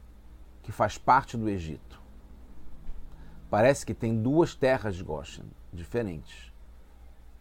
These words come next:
Agora, a pergunta é o seguinte, por que Rashi precisa especificar qual delas são? Que, que diferença faz isso? Além do que, depois fica claro que é no Egito, na terra de Goshen.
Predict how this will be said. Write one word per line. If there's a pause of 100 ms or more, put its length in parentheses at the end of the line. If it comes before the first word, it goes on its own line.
(680)
Agora,
a
pergunta
é
o
seguinte,
por
que
Rashi
precisa
especificar
qual
delas
são?
Que, (160)
que
diferença
faz
isso? (1000)
Além
do
que,
depois
fica
claro
que
é
no
Egito, (1700)
na
terra
de
Goshen.